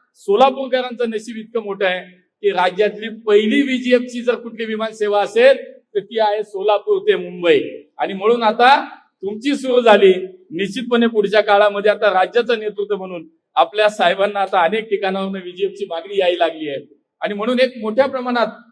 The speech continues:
आता सोलापूरच्या या सगळ्या विकासामध्ये पुढच्या काळात या विमानसेवेने भर पडणार आहे. पुढच्या काळात सुद्धा बेंगलोर तर आता चालू होतंय, पण पुढच्या काळात सुद्धा आपले पालकमंत्री या ठिकाणी म्हणाले की तिरुपतीची विमान सेवा सुरू करा.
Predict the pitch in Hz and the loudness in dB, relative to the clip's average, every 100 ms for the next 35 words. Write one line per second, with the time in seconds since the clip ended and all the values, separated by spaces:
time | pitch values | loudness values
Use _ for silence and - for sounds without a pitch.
0 | _ _ - 185 220 208 214 247 247 220 | _ _ -2 0 0 4 4 4 0 -4
1 | 233 214 185 - _ - 196 196 196 208 | 0 0 0 -6 _ -8 -8 -6 -2 -2
2 | 180 185 247 247 220 214 202 196 160 196 | 0 0 0 0 -2 -2 -4 -4 -6 -4
3 | 202 190 196 170 180 185 190 175 180 160 | -2 -2 -2 -4 -6 -6 -6 -6 -4 -4
4 | 165 160 160 160 139 123 123 _ _ _ | -4 -6 -4 -2 -2 -6 -16 _ _ _
5 | _ _ _ _ _ _ 196 202 202 214 | _ _ _ _ _ _ -2 0 2 2
6 | 226 220 214 240 226 240 _ _ 151 185 | 2 0 2 2 2 -6 _ _ -6 -4
7 | 208 220 226 220 233 220 208 226 220 220 | -4 -2 0 2 0 2 2 2 -2 -2
8 | 208 196 196 175 233 226 220 220 208 214 | -4 -6 -10 -4 -4 0 0 0 -2 -2
9 | 208 202 202 185 196 202 196 196 185 180 | -2 -2 -2 -2 -2 -4 -4 -4 -6 -8
10 | 180 165 175 165 139 - - _ 202 190 | -8 -2 0 2 0 -6 -20 _ -20 -8
11 | 190 202 202 202 196 196 185 196 190 185 | -2 0 0 -6 -8 -8 -8 -8 -10 -8
12 | 185 180 170 165 160 147 | -8 -8 -8 -6 -4 -2